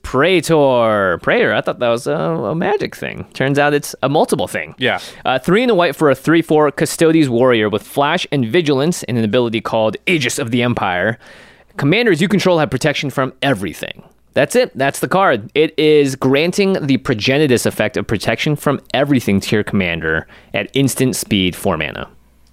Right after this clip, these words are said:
Speaker 2: Pretty great.
Speaker 1: Yeah.
Speaker 2: Protection from everything is useful in a lot of ways, too, because protection is different than hexproof.
Speaker 1: Yep. Yeah,
Speaker 2: I mean,
Speaker 1: so
Speaker 2: it al-, it also can be bad, I suppose, if you want to, like, put an aura on your
Speaker 1: Yeah, that's right. A way to remember that I learned online is, uh, by the word debt, D E B T, so you cannot be damaged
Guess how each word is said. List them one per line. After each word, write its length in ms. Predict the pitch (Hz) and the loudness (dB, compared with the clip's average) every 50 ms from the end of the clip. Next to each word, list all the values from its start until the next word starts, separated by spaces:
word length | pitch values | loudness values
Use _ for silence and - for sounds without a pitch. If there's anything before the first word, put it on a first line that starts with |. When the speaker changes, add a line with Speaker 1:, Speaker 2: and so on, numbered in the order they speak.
| _ _ _ _ | _ _ _ _
Speaker 2:
Pretty 200 | - 175 220 240 | -2 0 0 0
great. 300 | 143 113 120 113 113 92 _ _ _ _ _ _ _ - | -2 -2 -2 -2 -2 -4 _ _ _ _ _ _ _ -6
Speaker 1:
Yeah. 220 | - 113 95 - - - _ - | -4 -4 -4 -4 -8 -12 _ -4
Speaker 2:
Protection 300 | 180 185 240 254 311 302 | -2 0 0 0 0 0
from 100 | 302 262 | 2 2
everything 340 | 196 190 208 208 - 208 170 | 2 0 0 0 0 0 0
is 120 | 151 123 - | 0 0 0
useful 220 | 170 156 - 170 147 | -2 -2 0 0 0
in 60 | 131 | 0
a 60 | 117 | 0
lot 180 | 110 117 113 113 | 0 2 0 0
of 60 | 110 | 0
ways, 280 | 107 117 127 127 117 - | 2 0 0 0 -2 -2
too, 180 | - 143 131 120 | -2 -2 -2 0
because 320 | 123 110 120 110 - - - - - - - - - - | 0 0 -2 -2 -2 -6 -16 -20 -20 -20 -20 -20 -14 -6
protection 360 | - 135 170 180 - - 170 156 | -2 0 0 0 0 0 0 0
is 120 | 127 110 | 0 0
different 260 | - 151 135 143 131 127 | -2 -2 0 0 0 0
than 80 | 120 113 | 0 -2
hexproof. 360 | 120 123 - 165 180 - - _ _ _ - | -2 -2 -2 -2 -4 -4 -6 _ _ _ -2
Speaker 1:
Yep. 200 | 117 135 - _ _ _ - - - - - - | -2 -2 -2 _ _ _ -20 -20 -20 -18 -10 -2
Yeah, 120 | - 147 143 | 0 0 2
Speaker 2:
I 40 | |
mean, 100 | 151 156 | 2 2
Speaker 1:
so 60 | 151 156 | 2 2
Speaker 2:
it 40 | |
al-, 180 | 131 143 - 117 | 2 0 0 0
it 100 | 175 175 | 0 0
also 200 | 175 190 - 190 - | 0 2 0 -2 -2
can 180 | - 175 156 | 0 -2 0
be 80 | 135 131 | 0 0
bad, 240 | 123 127 123 123 120 | 0 0 0 0 -2
I 80 | 117 | -2
suppose, 380 | 113 - 127 - 120 117 110 107 | -4 -4 -4 -2 -2 -2 -2 -4
if 100 | 101 - | -6 -6
you 100 | 117 117 | -4 -2
want 200 | 110 107 110 107 | -2 -2 -4 -2
to, 80 | - 117 | -2 -4
like, 180 | 107 101 - - | -4 -4 -4 -6
put 140 | - - | -6 -4
an 80 | 107 101 | -4 -2
aura 280 | 101 101 101 101 95 92 | -2 -2 -2 -2 -2 -2
on 120 | 92 92 | -4 -6
your 100 | 92 104 | -6 -4
Speaker 1:
Yeah, 320 | 101 101 107 117 131 139 | -2 0 0 2 2 2
that's 180 | 143 143 139 - | 2 0 0 0
right. 220 | 175 175 175 160 - | 0 2 2 2 2
A 60 | - | 2
way 180 | 151 165 170 175 | 4 4 4 2
to 120 | - - | 2 0
remember 300 | 175 160 165 170 170 170 160 | 0 2 2 2 2 2 2
that 60 | 156 | 2
I 60 | 147 | 2
learned 220 | 139 147 151 147 147 | 2 2 2 2 2
online 260 | 143 139 147 147 139 | 2 2 0 0 0
is, 160 | 139 131 - 139 | 0 0 2 2
uh, 120 | 123 117 107 | 0 2 2
by 160 | 101 123 120 | 0 0 2
the 80 | 123 | 2
word 300 | 120 123 127 117 107 101 | 4 4 2 2 0 0
debt, 340 | - 123 127 - - - - 120 | 0 0 0 0 -2 -8 -8 -6
D 120 | 110 117 127 120 131 | -2 0 0 2 2
E 40 | 123 | 0
B 200 | 113 117 120 117 | 2 2 0 0
T, 200 | - - 127 131 135 | 2 2 2 2 2
so 200 | - - 123 113 | 2 2 2 2
you 160 | 113 110 104 | 2 2 0
cannot 300 | - - 139 127 113 - | -2 0 -2 0 0 0
be 140 | 123 110 98 | -2 -2 -4
damaged 640 | 98 - 127 117 117 123 104 101 104 110 - - | -4 -2 0 0 2 2 0 0 0 -2 -6 -10